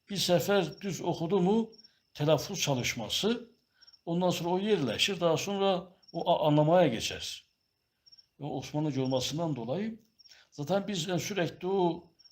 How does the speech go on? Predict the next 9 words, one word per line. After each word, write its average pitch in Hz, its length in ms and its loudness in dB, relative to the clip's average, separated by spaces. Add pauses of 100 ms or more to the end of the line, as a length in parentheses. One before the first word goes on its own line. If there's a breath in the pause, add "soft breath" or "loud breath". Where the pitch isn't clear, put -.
(120)
konular 180 380 -2
üzerinde 156 520 0 (400)
duruyoruz. 147 560 -8
Bazen 151 400 2
de 208 160 2 (600 loud breath)
tasavvuf, 165 500 0
tarikat 156 440 2
hakkında. 90 560 -12 (800 loud breath)
Yani 143 300 -2